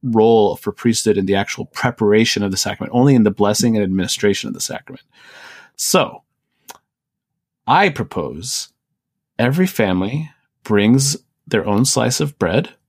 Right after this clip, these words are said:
and when they say the prayer, the, the prayer applies to all bread in the room,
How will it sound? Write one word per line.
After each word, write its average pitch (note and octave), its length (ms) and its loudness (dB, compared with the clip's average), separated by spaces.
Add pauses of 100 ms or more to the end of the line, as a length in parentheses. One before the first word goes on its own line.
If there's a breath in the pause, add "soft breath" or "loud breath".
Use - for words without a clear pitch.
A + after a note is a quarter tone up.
(1120)
and G2+ 440 0 (100)
when G#2 240 2
they G#2 120 4
say G#2+ 240 2
the B2+ 120 2
prayer, C#3+ 540 2 (120)
the, - 140 -6 (140)
the - 80 -4
prayer C3 680 2
applies A#2+ 600 0
to - 160 0
all A2+ 200 2
bread G2+ 320 2
in A2 180 2
the C3 80 4
room, G#2 420 -2